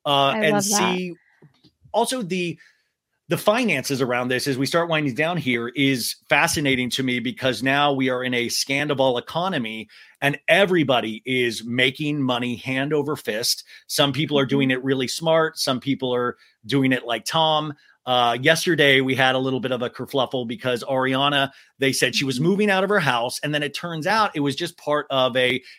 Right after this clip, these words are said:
Speaker 1: campaign by SoFi Bank to get her finances in order. Now,
Speaker 2: Yep.
Speaker 1: as somebody that is, you know, I guess y-,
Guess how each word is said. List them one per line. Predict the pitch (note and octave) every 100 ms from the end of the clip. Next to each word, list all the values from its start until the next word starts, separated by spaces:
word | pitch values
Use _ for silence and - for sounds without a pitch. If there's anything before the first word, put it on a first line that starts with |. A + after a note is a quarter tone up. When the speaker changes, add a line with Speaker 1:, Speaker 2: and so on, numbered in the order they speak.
| -
Speaker 1:
campaign | - E3 D3 F3 F#3 F3+
by | C3+ C3
SoFi | - E3 D#3 - D3 C3
Bank | A#2+ D#3 E3+ A#2 A#2 - - -
to | -
get | C#3 D3
her | C#3+ C3+
finances | - E3+ G#3+ D3 A2+ - G2+
in | G#2+
order. | G2+ F#2+ E2 - - -
Now, | C#3 D3 D3+
Speaker 2:
Yep. | - D#3 E3 _ _ -
Speaker 1:
as | F#3 A#3 C#4 -
somebody | G#3 G3+ F#3 E3 E3
that | D3 D3 D3
is, | D3 D3 C3+ F#3
you | D#3+
know, | B2+ C3+
I | C#3+
guess | D3+ B3 -
y-, | D#3+